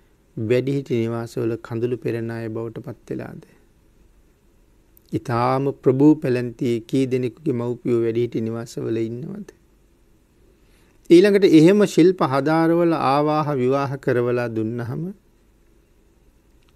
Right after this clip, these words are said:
වයෝවෘද්ධ වූ මව සහ පියා පෝෂණය කරමින් ඔවුන් ජීවත් වෙන තුරු ඔවුන් ළඟ සිටිය යුතුයි කියන හැඟීම අත්හැරලා තමන්ගේ පවුල පෝෂණය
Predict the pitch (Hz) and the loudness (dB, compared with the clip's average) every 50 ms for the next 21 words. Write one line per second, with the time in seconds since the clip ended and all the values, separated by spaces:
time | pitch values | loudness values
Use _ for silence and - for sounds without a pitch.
0 | _ _ _ _ - 127 120 131 143 160 180 190 196 208 214 208 190 180 202 202 | _ _ _ _ -4 0 2 2 4 6 6 6 8 8 6 6 6 6 8 10
1 | 196 190 185 175 147 131 131 143 160 175 170 - 196 160 165 160 - 151 143 156 | 12 12 10 10 8 6 2 2 2 0 0 0 0 0 0 0 2 2 2 4
2 | 156 156 156 - 143 135 147 147 - 165 151 151 156 147 - - 143 139 139 143 | 4 2 2 2 4 4 4 4 2 0 -2 -2 -2 -2 -2 -2 -2 0 0 -2
3 | 143 147 139 135 - 131 131 139 147 143 135 120 113 117 127 135 139 147 143 - | -2 -4 -4 -4 0 2 2 2 2 0 -4 -6 -4 -2 0 0 0 0 -2 -2
4 | - - 151 139 135 135 - 143 135 139 - - 131 131 139 143 139 131 131 135 | -4 -4 -2 -2 -2 -2 0 0 0 0 0 2 2 2 2 0 -2 -4 -4 -4
5 | 135 131 131 - - - - - 147 135 127 120 117 110 - 143 139 143 143 139 | -4 -4 -4 -4 -4 -4 -2 0 0 0 0 -2 -4 -4 -2 -2 0 0 -2 -2
6 | - 156 131 127 120 107 120 123 123 123 131 135 143 139 135 127 123 - - _ | 0 0 0 0 -2 -4 -4 -4 -4 -2 -2 -4 -4 -4 -6 -6 -8 -10 -14 _
7 | _ _ _ _ _ _ _ _ _ - 127 - - _ - - - 131 151 175 | _ _ _ _ _ _ _ _ _ -8 -8 -8 -8 _ -14 -10 -8 -8 -8 -8
8 | 185 190 196 _ _ _ _ _ _ _ _ _ _ _ _ _ _ _ _ _ | -10 -12 -14 _ _ _ _ _ _ _ _ _ _ _ _ _ _ _ _ _
9 | _ _ _ _ _ _ _ - 120 120 127 143 147 151 147 147 139 - 131 127 | _ _ _ _ _ _ _ -4 -2 -2 0 -2 -2 -2 -2 -2 -4 -2 -2 -2
10 | 127 127 127 120 - - 123 120 117 - 139 127 123 | 0 0 -2 -2 -2 -2 -2 -2 -2 -4 -6 -6 -6